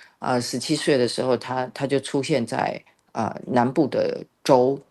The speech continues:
那这个州呢，他这个价值观是比较保守的，所以在那里他还有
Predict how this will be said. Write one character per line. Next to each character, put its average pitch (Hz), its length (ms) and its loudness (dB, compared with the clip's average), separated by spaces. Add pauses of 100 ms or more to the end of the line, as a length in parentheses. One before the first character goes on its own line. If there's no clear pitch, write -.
(340)
那 123 260 4
这 170 180 -4
个 139 80 4
州 151 320 6
呢， 120 240 2
他 117 240 2 (240)
这 - 120 -10
个 101 140 -4
价 131 220 2
值 113 80 -2
观 120 200 0
是 117 120 -6
比 98 100 -14
较 107 140 -2
保 107 320 -2
守 - 200 -4 (120)
的， - 160 -12
所 143 180 4
以 - 20 0
在 135 140 2
那 160 220 6
里 113 120 2
他 123 200 2
还 - 180 -2
有 - 340 2